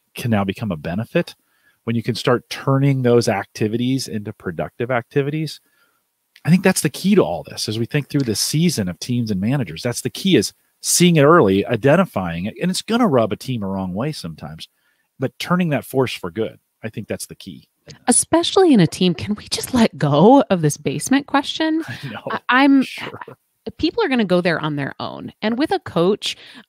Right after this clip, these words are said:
Speaker 2: on, about your own self, it's very important to understand how your themes could rub somebody else the wrong way, or how they could create a weakness, how they could get in your, get in your way or get in the way of others. But if you're a team, good grief, we need our,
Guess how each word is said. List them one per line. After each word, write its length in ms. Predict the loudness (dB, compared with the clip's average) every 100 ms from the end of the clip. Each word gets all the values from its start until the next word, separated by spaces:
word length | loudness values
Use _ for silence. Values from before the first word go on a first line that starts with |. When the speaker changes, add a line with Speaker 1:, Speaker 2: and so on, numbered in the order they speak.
| -6
Speaker 2:
on, 180 | -4 -2
about 320 | -2 0 -2 -2
your 200 | -4 -2
own 280 | -2 0 0
self, 580 | -4 -6 0 0 0 -2
it's 180 | -4 -2
very 420 | -4 0 2 2
important 400 | 0 -2 -4 -4 -6
to 40 |
understand 580 | -4 -4 -4 -6 -6 -6
how 200 | -4 -2
your 180 | -2 -2
themes 320 | -2 -2 -4
could 160 | -6
rub 220 | -4 -4 -4
somebody 320 | -4 -2 -2
else 160 | -4
the 100 | -4
wrong 220 | -4 -2 0
way, 160 | 0
or 40 | 0
how 140 | -2
they 140 | -4
could 180 | -4 -6
create 300 | -6 -8 -6
a 40 | -4
weakness, 380 | -4 -4 -6 -4
how 140 | -8
they 140 | -8
could 220 | -8 -4 -2
get 120 | 0
in 160 | 0
your, 220 | -2 -2 -6 -14 -12 0
get 160 | 2
in 100 | 4
your 160 | 6 4
way 220 | 4 2
or 80 | 2
get 160 | -2 -2
in 100 | 0
the 60 |
way 160 | -2 -2
of 80 | -2
others. 320 | -2 -4 -8 -18 -8
But 100 | -4
if 120 | -2 -2
you're 80 | -2
a 40 |
team, 440 | -2 0 2 2 0 _ _ _ _ _ -12 -12 -8
good 180 | -4 -4 -4
grief, 360 | -2 -2 -4 -4
we 260 | 0 2 6
need 420 | 6 8 6 6 6
our, 280 | 4 4